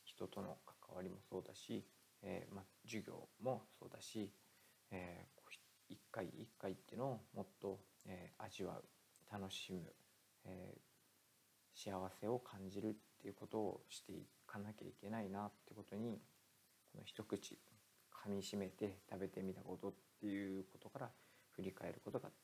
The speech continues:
できました。えー、何事もゆっくり向き合ってみると、えー、そのよ-、良さ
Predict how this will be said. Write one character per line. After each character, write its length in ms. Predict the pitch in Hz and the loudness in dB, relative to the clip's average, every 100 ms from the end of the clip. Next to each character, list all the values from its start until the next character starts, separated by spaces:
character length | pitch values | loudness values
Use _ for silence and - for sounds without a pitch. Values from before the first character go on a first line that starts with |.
| - | -10
で 80 | |
き 80 | - | -8
ま 100 | 98 | -8
し 60 | - | -8
た。 60 | - - - - - - - - 110 | -12 -20 -20 -20 -20 -20 -20 -14 -8
え 20 | |
ー、 240 | 95 90 - - - - - - | -6 -8 -10 -20 -20 -20 -20 -2
何 180 | 101 104 | 2 2
事 260 | 101 - | 2 2
も 240 | 101 110 - - - | 2 2 0 -6 -6
ゆ 100 | 98 | -2
っ 20 | 95 - | 0 2
く 60 | |
り 200 | 101 92 - - | 4 4 2 -4
向 100 | 98 - | -4 -2
き 80 | - | -4
合 40 | |
っ 40 | 104 | -4
て 160 | - | 0
み 140 | 98 92 | 2 2
る 80 | 85 | 2
と、 340 | - 104 90 - - - | 6 6 6 -2 -18 -4
え 300 | 98 95 87 | 0 2 0
ー、 60 | - | -2
そ 60 | 98 | 0
の 120 | 98 | 4
よ-、 240 | 95 98 - - | 4 2 -4 -2
良 100 | 107 | 0
さ 180 | - - | 2 0